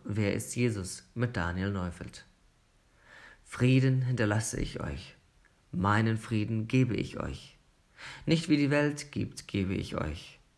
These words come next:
Euer Herz erschrecke nicht und verzage nicht. Ihr habt gehört, dass ich zu euch sagte, ich gehe hin und komme zu euch. Wenn ihr mich lieb hättet, so würdet ihr euch freuen,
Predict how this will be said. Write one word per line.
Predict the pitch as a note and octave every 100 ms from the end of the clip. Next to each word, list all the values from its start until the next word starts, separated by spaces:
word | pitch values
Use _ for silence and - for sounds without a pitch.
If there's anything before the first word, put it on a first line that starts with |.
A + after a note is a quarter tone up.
| _ _ _ _ -
Euer | - F2
Herz | D#2 F#2 G#2 -
erschrecke | G#2+ - B2 B2
nicht | G2+ E2 - - - - -
und | A2
verzage | A#2+ A#2 C3 B2+ B2 F2+
nicht. | E2 - - - _ _ _ _ _ - - - - - - - -
Ihr | C3 D3
habt | D3+ - -
gehört, | G2 F#2+ A#2 B2+ -
dass | G2 G2
ich | G#2
zu | - A2
euch | F#2
sagte, | - F2 E2+ - A2+ A2+ - -
ich | - G#2+ -
gehe | A#2+ B2
hin | C3 C3+ B2 - - - _
und | C3 D3+ F3+ -
komme | - D3+ D3+ C#3+
zu | - D#3+ -
euch. | G2 E2+ - - - _ _ _ _ _ _ _ _ _ -
Wenn | F2
ihr | D2+
mich | C#2 -
lieb | F#2 F2+
hättet, | G#2+ F#2 G#2+ A2+ - - - -
so | - G2+ G#2
würdet | A2+ A2+ -
ihr | -
euch | A#2+ -
freuen, | B2+ D3 C#3